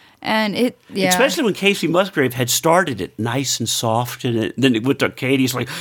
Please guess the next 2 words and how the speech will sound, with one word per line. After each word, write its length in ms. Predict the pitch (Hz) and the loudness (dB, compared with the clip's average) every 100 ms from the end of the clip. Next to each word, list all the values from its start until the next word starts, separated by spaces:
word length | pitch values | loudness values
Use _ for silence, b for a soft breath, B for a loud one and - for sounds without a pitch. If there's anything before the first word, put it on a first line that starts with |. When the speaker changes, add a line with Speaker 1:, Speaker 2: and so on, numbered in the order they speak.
| B | B
Speaker 2:
"Yeah!" 1200 | 330 330 - - 330 330 - - - 220 214 - - _ | -2 0 0 0 0 0 0 0 -2 -4 -6 -8 -14 _
Speaker 1:
Yeah. 1120 | - 190 170 185 180 180 175 180 180 - - | -10 -6 -4 -2 -2 0 0 0 -2 -4 -6